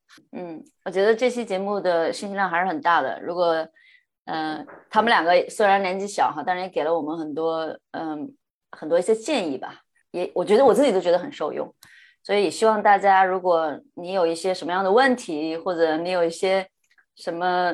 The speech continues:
想要在躺平这个路上 <laughs> 越走越远，这里是一个高级的躺平词汇啊，越走越远的话，也到我们的节目下面给我们留言，然后我们请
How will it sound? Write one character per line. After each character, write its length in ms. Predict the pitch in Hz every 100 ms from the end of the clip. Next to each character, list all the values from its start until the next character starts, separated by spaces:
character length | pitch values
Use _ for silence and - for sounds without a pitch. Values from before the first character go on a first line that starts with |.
| - -
想 280 | - 165 156
要 160 | 185
在 220 | 196 185
躺 260 | 175 180 156
平 140 | 196 202
这 120 | 214
个 80 | 202
路 200 | 220 208
上 240 | 214 196 202 -
<laughs> 240 | _ _ -
越 140 | 233
走 120 | 185
越 140 | 180 190
远， 160 | 127
这 80 | 233
里 100 | 196
是 120 | 185
一 40 | 196
个 80 | 202 220
高 160 | 254 269
级 100 | 208
的 80 | 170
躺 180 | - 139
平 140 | 302
词 180 | - 147
汇 120 | 165
啊， 80 | -
越 100 | 190
走 60 | 185
越 60 |
远 160 | 180 120
的 80 | 160
话， 120 | 170
也 80 | 165
到 380 | 165 165 156 -
我 140 | 147
们 220 | 147 151
的 240 | 160 170 160
节 160 | 156
目 80 | 175
下 140 | 180 180
面 100 | 180
给 80 |
我 60 | 185
们 80 | 175
留 120 | 185
言， 300 | 175 196 269 _ _ _ _ -
然 140 | 160
后 160 | 185 175
我 40 |
们 240 | 160 175 196
请 320 | - 156